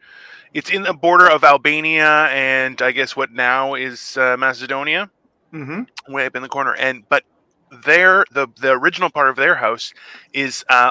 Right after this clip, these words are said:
Speaker 1: old, like that shed is, and it's the same thing where it's stone. It's about two feet wide of stone.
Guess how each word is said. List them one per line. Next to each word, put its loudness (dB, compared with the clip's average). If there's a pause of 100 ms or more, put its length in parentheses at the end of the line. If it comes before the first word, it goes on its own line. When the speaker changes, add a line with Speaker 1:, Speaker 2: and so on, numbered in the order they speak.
Speaker 1:
old, -6 (180)
like -4
that 6
shed 2
is, -6
and -8
it's -4
the -14
same -4
thing -2
where -2
it's -8
stone. 0
It's -14
about -2
two -8
feet -14
wide 0
of -8
stone. -4